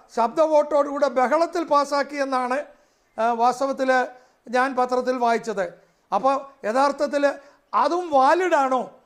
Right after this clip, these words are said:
എന്ന കാര്യത്തിൽ എനിക്ക് സംശയമുണ്ട്. എന്തിന് ധൃതി വെച്ച് ഇത്രയും പാർലമെന്റിലെ വളരെ പ്രൊ-, പ്രൊസീജിയർ, പ്രൊസീജിയർ, പാർലമെന്റ് പ്രൊസീജിയർ എല്ലാം പാലിച്ചുകൊണ്ട് തന്നെ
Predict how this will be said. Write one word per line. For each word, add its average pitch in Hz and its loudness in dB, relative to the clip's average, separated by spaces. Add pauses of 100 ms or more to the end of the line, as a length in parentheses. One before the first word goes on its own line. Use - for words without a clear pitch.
(140)
എന്ന 262 -4
കാര്യത്തിൽ 233 -2 (120)
എനിക്ക് 226 -2 (540)
സംശയമുണ്ട്. 226 -2 (520)
എന്തിന് 381 2
ധൃതി 320 -2
വെച്ച് 302 0
ഇത്രയും 269 -2 (340)
പാർലമെന്റിലെ 359 -2
വളരെ 285 0 (300)
പ്രൊ-, 254 -12
പ്രൊസീജിയർ, 269 0 (180)
പ്രൊസീജിയർ, 285 -2 (320)
പാർലമെന്റ് 349 2
പ്രൊസീജിയർ 302 0
എല്ലാം 285 -2
പാലിച്ചുകൊണ്ട് 277 0
തന്നെ 233 -6